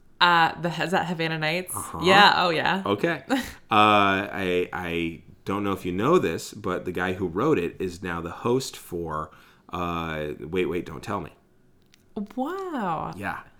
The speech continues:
Speaker 2: And he wrote it so that he would have a scene in there where he was doing some hot dance with some hot Cuban woman.
Speaker 1: <laughs>
Speaker 2: Okay. He wrote the script.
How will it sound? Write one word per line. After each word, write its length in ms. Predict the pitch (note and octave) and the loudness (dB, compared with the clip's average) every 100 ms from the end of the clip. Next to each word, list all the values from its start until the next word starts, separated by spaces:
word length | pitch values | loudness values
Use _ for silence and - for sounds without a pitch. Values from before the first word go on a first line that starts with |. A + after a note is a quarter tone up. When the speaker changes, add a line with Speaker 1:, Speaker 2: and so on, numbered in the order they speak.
| - - - | -20 -20 -6
Speaker 2:
And 100 | F2+ | -4
he 60 | |
wrote 300 | E2 A#2 C3+ | 4 8 8
it 160 | F2+ - | 6 2
so 160 | F#2+ | -2
that 100 | F2 C#2+ | -2 -2
he 140 | A2+ | 0
would 120 | G#2+ | 0
have 160 | G2+ F2+ | 0 -4
a 40 | |
scene 280 | E2+ G#2+ G2+ | -2 -2 0
in 80 | E2+ | -2
there 120 | D#2 | -4
where 140 | D#2 D2+ | -4 -2
he 160 | F#2 | 0
was 140 | F2 E2 | 0 0
doing 200 | F2 D#2+ | -4 -4
some 140 | E2+ | -8
hot 240 | F2 E2+ E2+ | -6 -8 -8
dance 240 | E2 D#2+ | -12 -10
with 120 | D#2+ | -12
some 220 | - D#2+ | -10 -12
hot 320 | F2 E2 E2 - | -10 -10 -12 -4
Cuban 360 | G2 E2+ D#2 | -4 -4 -8
woman. 180 | E2 - - F#3+ - - | -14 -18 -6 -6 -4 -2
Speaker 1:
<laughs> 100 | G#3 - | -2 -2
Speaker 2:
Okay. 260 | B3 - C4+ - - - - - - | -6 -8 -10 -14 -14 -20 -20 -20 -4
He 200 | - D#3 | 6 8
wrote 380 | C3 C#3 D#3+ - | 10 10 10 2
the 80 | |
script. 580 | A#2+ - E3 F#2+ - - | -4 2 4 4 -4 -18